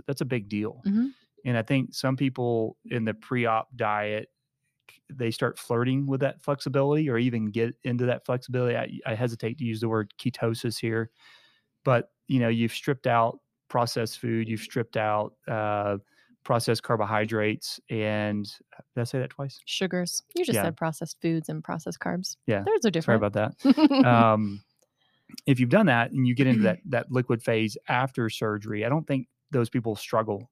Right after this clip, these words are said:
Speaker 1: near
Speaker 2: Mm-hmm.
Speaker 1: as much. Now, the people that kinda go into the two-week diet and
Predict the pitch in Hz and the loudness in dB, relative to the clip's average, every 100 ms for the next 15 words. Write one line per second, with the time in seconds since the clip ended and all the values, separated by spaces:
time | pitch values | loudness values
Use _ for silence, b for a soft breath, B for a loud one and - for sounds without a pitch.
0 | - 117 104 98 90 110 - - _ b | -6 2 2 2 -2 -8 -12 -18 _ b
1 | b b b b 127 117 117 139 127 117 | b b b b 0 2 2 2 2 2
2 | 131 117 117 117 113 104 - 113 110 117 | 0 2 4 4 2 -2 -2 0 -2 -4
3 | _ _ - 110 107 110 - - 120 110 | _ _ -2 2 2 0 -2 -6 -4 -2
4 | 107 107 104 | -2 -2 -6